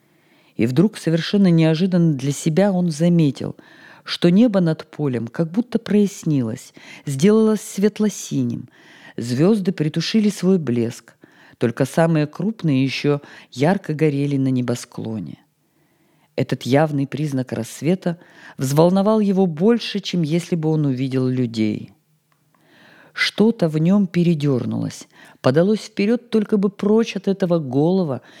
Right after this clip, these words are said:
предательски светлеющего поля. Но ноги были налиты неодолимой усталостью, к тому же сзади едва ковылял Сотников.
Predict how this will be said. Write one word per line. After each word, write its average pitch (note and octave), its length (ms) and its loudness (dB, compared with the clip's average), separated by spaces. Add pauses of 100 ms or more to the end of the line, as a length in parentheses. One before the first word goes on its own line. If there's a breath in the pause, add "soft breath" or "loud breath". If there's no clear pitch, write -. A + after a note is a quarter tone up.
(220 loud breath)
предательски F#3+ 720 2
светлеющего D3+ 880 -6
поля. A2 560 -10 (1080 soft breath)
Но D3+ 160 2
ноги A3 260 4
были F#3 260 2
налиты F#3 440 2
неодолимой D#3+ 800 2
усталостью, - 880 -6 (400 soft breath)
к - 80 -20
тому C3 260 2
же B2 120 0
сзади C#3 580 -2 (380 soft breath)
едва A#2 420 0
ковылял C3 540 0
Сотников. - 760 -12